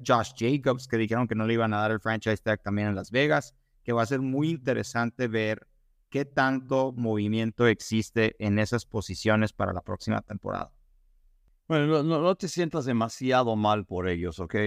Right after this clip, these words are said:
Speaker 2: Digo, digo, sí. De, de los mejores pagados todavía les van a estar pagando entre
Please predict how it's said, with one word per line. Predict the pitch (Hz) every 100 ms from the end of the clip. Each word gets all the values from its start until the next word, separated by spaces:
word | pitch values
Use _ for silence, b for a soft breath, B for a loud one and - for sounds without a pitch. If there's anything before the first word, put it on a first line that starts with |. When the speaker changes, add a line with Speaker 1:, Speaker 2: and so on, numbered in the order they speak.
| 107
Speaker 2:
Digo, | 98 92 95 98
digo, | 98 110 107 -
sí. | - - _ _ _
De, | 123 127
de | 127 127 123
los | 123 117
mejores | 127 151 175 170
pagados | 135 120 143 139 147 151
todavía | - 127 127 123 120 123 - _
les | 117 120
van | 127 139
a |
estar | 135 131 135
pagando | - 117 123 131 131 147 151
entre | 110 110 107 110 107 110 107 101